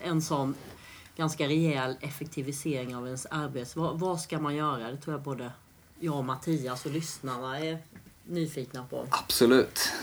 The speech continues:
Speaker 2: Ehm, ska vi se, det är så många tips i den boken, så jag ser om jag tar ett. Att istället för att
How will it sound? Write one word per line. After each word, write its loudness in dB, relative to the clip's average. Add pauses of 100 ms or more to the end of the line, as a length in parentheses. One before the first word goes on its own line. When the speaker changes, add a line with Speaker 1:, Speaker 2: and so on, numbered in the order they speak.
(240)
Speaker 2:
Ehm, 10 (380)
ska -4
vi 0
se, 2
det 4
är 6
så 2
många 8
tips 4
i 8
den 8
boken, 4
så -4
jag -2
ser 2
om 0
jag -2
tar 0
ett. -8 (1300)
Att 2
istället 6
för 8
att 6